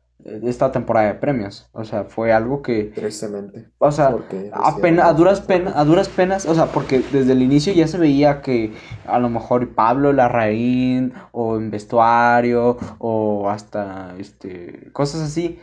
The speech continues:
Speaker 1: se veían que a lo mejor como un sueño guajiro, pues, se-, pero se veía fuerte. Y aquí ya nada, o sea,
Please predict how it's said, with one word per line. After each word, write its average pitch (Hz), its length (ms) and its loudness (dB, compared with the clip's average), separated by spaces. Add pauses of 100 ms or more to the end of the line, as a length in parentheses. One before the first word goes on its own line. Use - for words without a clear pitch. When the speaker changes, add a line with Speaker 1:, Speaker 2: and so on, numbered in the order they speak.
(140)
Speaker 1:
se - 180 -2
veían 135 760 2
que 139 120 2
a 120 60 4
lo 123 100 0
mejor 247 920 4
como 180 160 -2
un 180 100 0
sueño 175 280 0
guajiro, 147 640 0
pues, 139 140 -6
se-, 120 100 -8
pero 123 200 2
se 123 120 -6
veía 123 300 0
fuerte. 170 560 0 (520)
Y 147 60 0
aquí 185 360 -4
ya 202 140 2
nada, 165 560 0
o 123 120 -2
sea, 117 280 -6